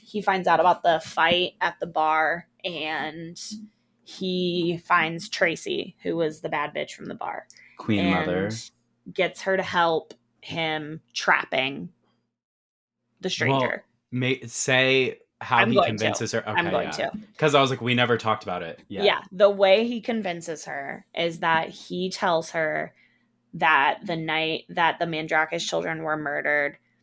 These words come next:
Speaker 1: that their bodies were so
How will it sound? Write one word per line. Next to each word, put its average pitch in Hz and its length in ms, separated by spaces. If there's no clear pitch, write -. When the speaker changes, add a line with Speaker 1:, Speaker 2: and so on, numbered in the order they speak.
Speaker 1:
that 156 720
their 165 440
bodies 151 840
were 156 240
so 156 800